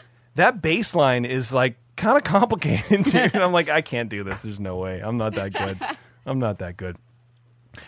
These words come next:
Speaker 1: But anyway, let's get into the show, okay, everybody? Let's, uh,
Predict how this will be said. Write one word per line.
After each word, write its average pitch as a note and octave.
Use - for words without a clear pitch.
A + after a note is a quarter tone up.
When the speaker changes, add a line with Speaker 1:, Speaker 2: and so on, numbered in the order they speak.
Speaker 1:
But G3
anyway, F3+
let's G#3+
get C4
into G#3+
the E3
show, G#2+
okay, D3
everybody? C#3+
Let's, D#3
uh, C3+